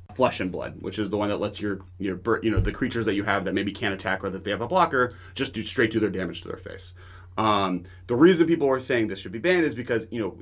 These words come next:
in Wizards history, they go after, you know, not necessarily the newer card, but maybe the card that kind of has the potential to make it harder to print more cards, 'cause other cards can kinda do a similar thing. So, for instance,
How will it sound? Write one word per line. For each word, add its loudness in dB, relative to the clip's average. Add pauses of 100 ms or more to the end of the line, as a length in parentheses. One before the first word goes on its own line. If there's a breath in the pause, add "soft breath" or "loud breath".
in 2
Wizards 2
history, 0
they 0
go 2
after, 0
you -4
know, 0
not 2
necessarily -2
the -4
newer 4
card, 0
but -4
maybe -2
the -4
card -2
that -2
kind -4
of -4 (220 soft breath)
has 2
the -4
potential -2
to -6
make -6
it -6
harder -2
to -8
print -8
more -4
cards, -2
'cause -6
other -2
cards -6
can -8
kinda -10
do -6
a -8
similar -10
thing. -14 (380 loud breath)
So, 4
for -4
instance, 2